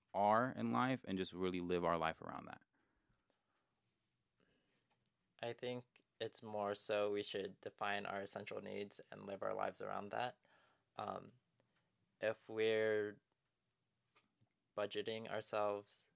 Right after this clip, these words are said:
Speaker 2: then we get to, uh, we ultimately get to retire. Um, a lot of people re-, see retirement as, like,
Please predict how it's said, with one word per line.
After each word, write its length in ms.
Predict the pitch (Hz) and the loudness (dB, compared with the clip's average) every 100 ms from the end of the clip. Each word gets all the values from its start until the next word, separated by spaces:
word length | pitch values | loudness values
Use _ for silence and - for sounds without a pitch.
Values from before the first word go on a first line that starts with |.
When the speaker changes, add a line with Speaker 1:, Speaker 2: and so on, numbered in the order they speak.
| _ - | _ -12
Speaker 2:
then 400 | 101 98 98 95 98 | -6 -4 -4 -6 -4
we 380 | 101 101 98 - | -2 -2 -4 -4
get 140 | 101 - - | -6 -6 -8
to, 420 | 101 98 95 95 - _ _ _ _ _ _ _ _ _ _ - | -4 -2 -2 -6 -12 _ _ _ _ _ _ _ _ _ _ -8
uh, 180 | - - 127 _ _ - | -6 -8 -20 _ _ -10
we 100 | 110 | -2
ultimately 420 | 90 - 110 110 | -2 -4 -8 -6
get 180 | 104 104 | -4 -4
to 100 | 98 | -6
retire. 560 | 95 - - - 123 131 _ _ _ _ _ _ _ | -10 -6 -6 -4 -6 -12 _ _ _ _ _ _ _
Um, 280 | - - - - _ _ _ _ - | -6 -6 -10 -20 _ _ _ _ -4
a 40 | |
lot 160 | 104 107 | 0 2
of 100 | 104 | 0
people 300 | 123 113 110 | -4 -2 -2
re-, 100 | 104 | -2
see 460 | - - 120 104 101 | -6 -8 -4 -2 -2
retirement 580 | 101 - 95 95 92 - | -4 0 0 0 -6 -6
as, 220 | 98 90 | -6 -6
like, 200 | - 98 | -8 -10